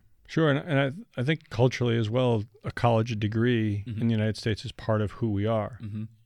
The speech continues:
Speaker 1: I, it's maybe not as common of a, of a, or a clear, from, you go to high school, you go to four-year college, and then you get your job. And I think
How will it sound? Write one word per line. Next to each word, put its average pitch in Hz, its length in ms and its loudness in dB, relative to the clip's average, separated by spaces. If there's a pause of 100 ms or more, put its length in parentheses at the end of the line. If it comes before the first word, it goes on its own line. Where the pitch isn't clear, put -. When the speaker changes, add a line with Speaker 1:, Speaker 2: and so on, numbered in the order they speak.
(120)
Speaker 1:
I, 127 220 -6
it's - 280 -4
maybe 113 260 2
not 110 340 2
as 101 160 0
common 107 720 -2 (1040)
of 110 160 2
a, 104 240 -2 (460)
of 107 140 -2
a, 101 80 -2 (180)
or 110 180 2
a 101 40 -2
clear, 127 580 6
from, 127 180 -4
you 110 200 0
go 117 180 2
to 95 60 2
high 117 100 4
school, 107 200 -2
you 104 100 0
go 110 100 2
to 104 80 2
four-year 101 260 0
college, 107 380 0
and 104 80 0
then 104 80 0
you 110 100 0
get 107 140 -6
your 107 120 -6
job. 110 300 2
And 107 80 -4
I 101 60 -4
think 107 200 -6